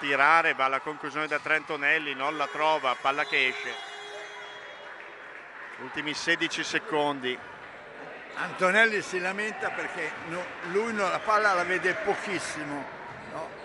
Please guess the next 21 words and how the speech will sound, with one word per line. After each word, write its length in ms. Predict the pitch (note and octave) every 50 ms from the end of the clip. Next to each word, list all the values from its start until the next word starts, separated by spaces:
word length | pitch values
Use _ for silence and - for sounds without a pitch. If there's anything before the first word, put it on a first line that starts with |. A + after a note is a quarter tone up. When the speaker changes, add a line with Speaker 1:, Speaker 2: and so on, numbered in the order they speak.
| - - - - - -
Speaker 2:
Gli 140 | C#3 C#3+ F#3+
esterni 480 | F#3 - - G#3 G#3+ A3 A3 G#3+ G3 E3
giocano 520 | E3 F3+ F3 - - F#3 F3+ E3+ E3+ D#3
guardando 580 | C3+ D#3 F3 E3 D3+ F#3 G3 F#3+ F#3 F#3 G3 F#3+
la 100 | F#3+ F3
palla 380 | - - A3 G#3+ G#3+ G#3+ G#3 G3+
e 40 |
non 200 | G3 F#3 F3+ F3+
guardano 460 | E3+ F3+ F#3 F#3+ F#3+ E3+ F#3 F3+ F3+ F3
dentro 380 | E3 F3 F3+ E3+ - E3+ E3+ E3
lui. 300 | D#3+ D#3+ D#3 C#3+ C3 A2+ - - - - - - - - - - - - - - - - - - - - - - -
Speaker 1:
Finisce 380 | - B3 C#4 D4+ C4+ - C#4 A#3+
qui. 280 | - A3 G#3+ F#3+ F3+ - - - - - - - - - - - - - - -
Monfalcone 720 | D3+ G3 G3+ - A#3 A3 G#3 - B3 B3 C4 C4 B3 A#3
settantadue, 840 | G#3+ - A#3 A3 - - A#3+ A#3 A3+ - A#3 A3 G3+ B3 B3+ B3 A3+
Crema 340 | - - G#3+ A#3 A#3+ B3 A#3+
cinquantasette. 1200 | A#3 - - A#3 A#3 - - A#3+ A#3 A3+ - A#3+ - - G#3+ G3+ G3 G3 - - - D3+ C#3 C3 - - - - - - - - - - - - - - - - -
Esordio 480 | - C#3 D3 D#3+ E3+ G3 G#3+ G3+ G3 G#3+
amaro 400 | G#3 G3+ G3+ G3 G3 F#3 F3 D#3+
per 220 | - F3 E3+ D#3+
la 340 | E3 E3 D#3 D#3 D3+ C#3 B2+